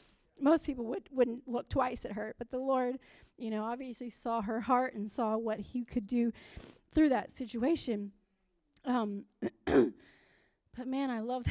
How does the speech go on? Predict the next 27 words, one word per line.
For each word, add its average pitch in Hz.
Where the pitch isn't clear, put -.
<laughs> -
that. 262
So 269
that's 294
what 254
we're 254
looking 247
for 359
in 240
this 226
season, 226
you 202
know, 208
not, 220
not 247
the 247
most 262
polished, 214
but 226
we're 226
looking 240
for 214
just 220
whoever 247
has 247
that 208
heart 220